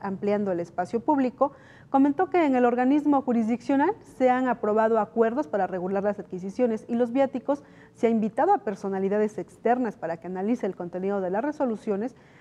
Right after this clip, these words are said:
las sesiones son públicas y las sentencias se pueden consultar vía electrónica veinticuatro horas después de haber sido emitidas.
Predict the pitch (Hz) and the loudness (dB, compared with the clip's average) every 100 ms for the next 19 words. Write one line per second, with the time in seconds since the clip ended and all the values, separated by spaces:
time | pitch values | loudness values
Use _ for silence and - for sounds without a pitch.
0 | - - 165 180 202 202 202 196 311 302 | -18 -16 -12 -6 -4 -4 -4 -2 0 2
1 | 269 - 277 - 220 320 330 262 240 240 | 0 -2 -4 -2 0 2 0 0 0 -2
2 | 277 202 - 202 196 180 185 202 214 208 | -4 -6 -4 -4 -4 -8 -8 -4 -2 -2
3 | 185 180 180 190 302 302 302 190 175 202 | -4 -4 -6 -2 0 0 0 -2 -4 -6
4 | 202 190 202 233 240 302 311 190 - 208 | -6 -4 -4 -4 0 0 0 -6 -4 -4
5 | 196 175 170 185 175 - - - - - | -2 -6 -6 -6 -6 -8 -14 -18 -18 -20